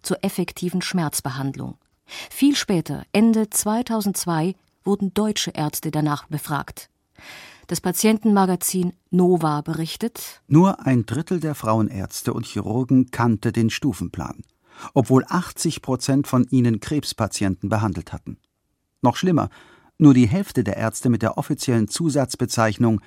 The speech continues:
Speaker 2: Schmerztherapie wusste wirklich Bescheid.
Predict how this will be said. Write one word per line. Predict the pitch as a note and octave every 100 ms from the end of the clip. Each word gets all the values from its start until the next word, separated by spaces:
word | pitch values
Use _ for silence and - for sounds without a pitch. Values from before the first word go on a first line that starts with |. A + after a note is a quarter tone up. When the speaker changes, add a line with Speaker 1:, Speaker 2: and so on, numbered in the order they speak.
| _
Speaker 2:
Schmerztherapie | - - B2 E3+ - - A#2 G2+ G2 - A#2+ C#3 _ _ -
wusste | A#2+ A#2 - G#2 G2
wirklich | C3 B2+ - C#3 -
Bescheid. | C3 - C#3+ -